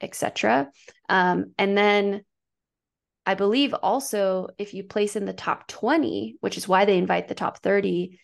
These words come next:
you get, like, some free bibs the next year. So they don't necessarily pay for your travel, but you could still show up to Zagama and know that you have a spot, uh, reserved for you, for example. So people are running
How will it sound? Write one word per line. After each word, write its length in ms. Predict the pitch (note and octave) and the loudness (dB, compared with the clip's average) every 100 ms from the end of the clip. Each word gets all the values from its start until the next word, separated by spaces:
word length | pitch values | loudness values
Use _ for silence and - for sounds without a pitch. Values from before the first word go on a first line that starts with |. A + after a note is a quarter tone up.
| _ | _
you 160 | - G#3 | -6 -6
get, 360 | - A3 G#3+ G3 | 2 2 4 2
like, 280 | G3 F#3 | 0 0
some 240 | - F#3+ F3 | -4 -4 -4
free 300 | - G3 F#3 | -6 -6 -4
bibs 540 | - C#3+ - - - - _ | 0 0 -2 -6 -8 -12 _
the 60 | F#3+ | 0
next 300 | F#3 F3+ - | 0 0 -4
year. 80 | E3+ | -2
So 240 | F#3+ F#3 | 0 -2
they 140 | F#3 F#3+ | 2 2
don't 220 | G3 G3+ | 2 2
necessarily 420 | F#3+ F#3 F#3 F3 | -4 -4 -2 -2
pay 200 | E3+ F#3 | -4 -6
for 120 | - | -4
your 120 | - - | -8 -6
travel, 600 | - G#3 - F3 E3+ F#3 - - | 0 0 2 0 -2 -6 -20 -10
but 80 | - | -6
you 60 | F#3+ | -4
could 140 | F#3+ | -4
still 220 | - G#3 | 2 2
show 180 | G3+ F#3+ | 4 0
up 100 | F#3 | 0
to 100 | - | -6
Zagama 480 | F#3 - E3+ E3+ E3+ | -6 0 0 0 -4
and 120 | - | -4
know 160 | F3+ F3 | -2 0
that 200 | E3+ - | 0 -2
you 100 | F#3+ | -2
have 180 | F#3 - | -4 -4
a 60 | |
spot, 440 | - - - - - _ _ | -6 -4 0 0 -2 _ _
uh, 240 | - G2+ G#2 - | -6 -6 -6 -8
reserved 400 | F3+ - G#2 - | -8 -6 -6 -6
for 200 | - - | -8 -4
you, 360 | - - G#3+ - _ - | -2 -2 -4 -12 _ -8
for 80 | A3 | -6
example. 380 | - E3 - | -2 -4 -2
So 300 | F#3 F#3 E3+ - - - | -2 0 0 -4 -16 -6
people 280 | - C4 C4 | -2 2 6
are 440 | B3+ A#3 G#3+ G3 - _ _ - | 6 8 6 4 -2 _ _ 2
running 480 | G#3 G#3 G#3 G3+ | 4 6 4 2